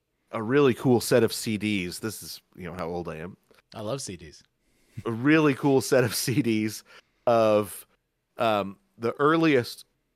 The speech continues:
Speaker 1: recordings of poetry that they have, right? And so you've got,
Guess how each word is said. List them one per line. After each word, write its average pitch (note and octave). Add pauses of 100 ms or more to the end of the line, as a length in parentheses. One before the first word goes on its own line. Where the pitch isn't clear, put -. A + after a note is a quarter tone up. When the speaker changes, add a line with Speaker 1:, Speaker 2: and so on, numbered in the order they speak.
(280)
Speaker 1:
recordings B2+
of G2
poetry G#2+
that E2
they E2
have, C#2+ (580)
right? G2+
And G2+
so G#2+ (380)
you've G#2+
got, G#2